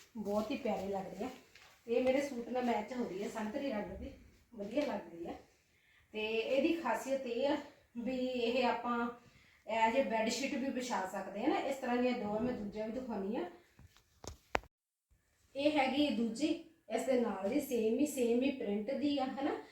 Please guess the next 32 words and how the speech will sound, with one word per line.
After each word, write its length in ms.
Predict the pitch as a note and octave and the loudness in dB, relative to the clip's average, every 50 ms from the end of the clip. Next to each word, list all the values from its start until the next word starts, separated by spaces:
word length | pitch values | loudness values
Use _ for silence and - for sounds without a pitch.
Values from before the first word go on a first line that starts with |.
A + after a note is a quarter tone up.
| - - - - - - | -20 -20 -20 -18 -10 -4
ਵੀ 220 | A3+ B3+ B3+ B3+ | -2 0 0 2
ਇਸ 180 | B3 A#3+ A#3 A3+ | 2 0 0 0
ਤਰ੍ਹਾਂ 220 | - A#3+ A#3 A#3 | 0 2 2 2
ਦੋ 400 | G#3 G#3+ G#3+ G#3+ G#3 G#3 A3 A3 | 2 2 2 2 2 2 2 0
ਇਹ 320 | G3+ F#3 F#3 - A#3 G#3+ | 0 0 -2 -4 -4 -4
ਜੋੜਾ 280 | G3 G#3 G3+ G3+ G3 G#3 | -2 0 2 2 2 2
ਆ 260 | A3 G#3+ G#3+ G#3+ G#3 | 2 0 0 0 -2
ਤੇ 120 | G#3 - G#3+ | -2 -2 -2
ਇਸ 220 | G3+ G3+ - - | -4 -4 -4 -4
ਨੂੰ 120 | A3 G#3+ | -4 -4
ਆਪਾਂ 420 | G#3+ G3+ - G#3+ G#3 G3 F#3+ F#3+ G3 | -4 -4 -2 -2 -2 -2 -2 -4 -6
ਬੈੱਡ 260 | F#3+ G3 G3 F#3+ G3 | -4 -2 -2 -2 -2
ਸ਼ੀਟ 320 | G3 - A3+ A#3 G#3 G#3 | -2 -4 -4 -4 -4 -2
ਦੇ 80 | G3+ G#3+ | -2 0
ਰੂਪ 240 | G#3+ A3 G#3+ - - | 0 0 -2 -2 -4
'ਚ 60 | - | -6
ਵੀ 120 | G#3 B3 | -2 -2
ਵਰਤ 300 | A#3+ G#3+ G#3 G3 - - | 0 2 0 0 -2 -4
ਸਕਦੇ 420 | - - A3+ G3 G3+ G3+ G3+ G3+ G#3 | -8 -4 -4 -2 -2 -2 -2 -2 -2
ਆ, 120 | G#3 G#3 | -2 -2
ਸਿੰਗਲ 420 | G#3 - - C4 C4 B3 B3 B3 B3 | -2 -2 0 2 4 6 4 4 4
ਚਾਦਰਾਂ 400 | B3+ A#3 A3 A#3 A#3+ B3 B3 B3+ | 4 4 4 4 2 2 2 2
ਦੇ 80 | C4 | 2
ਰੂਪ 220 | A#3+ B3 A#3+ A3+ - | 0 0 -2 -2 -6
'ਚ 80 | - | -8
ਵੀ 80 | C4 B3 | -6 -4
ਵਰਤ 340 | B3+ A3 G#3+ G3+ G3 - G#3+ | -4 -2 -2 -2 -4 -6 -10
ਸਕਦੇ 420 | G#3 - G#3+ G3 G3+ G#3 G#3+ A3 | -8 -6 -4 -4 -2 -2 -2 -2
ਆ, 60 | A3 | -2
ਦਰੀਆਂ 440 | G#3 G3+ G#3 G3+ F#3+ G3 G3+ G#3 G3+ | -2 -2 -2 -4 -2 -2 -2 0 0
ਦੇ 100 | G#3 G#3 | 0 -2
ਉੱਪਰ 220 | G3+ - - G3+ | -4 -4 -6 -8